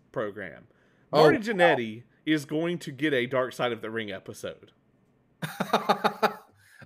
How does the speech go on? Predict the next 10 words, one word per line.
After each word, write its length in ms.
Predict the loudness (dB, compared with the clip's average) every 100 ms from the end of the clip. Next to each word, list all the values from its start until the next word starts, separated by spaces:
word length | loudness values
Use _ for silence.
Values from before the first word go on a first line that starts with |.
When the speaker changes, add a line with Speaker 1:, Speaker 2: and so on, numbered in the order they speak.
| 0
Speaker 2:
Oh, 240 | 6 8
wow. 440 | 8 8 8 4 -2 -14 -16 -4 -4
So, 220 | 2 2 2
so 180 | 0 0
that 200 | 2 2
was 160 | 0 0
more 280 | 4 4 6
harsh 300 | 6 4 2
than 140 | -4
what 160 | -4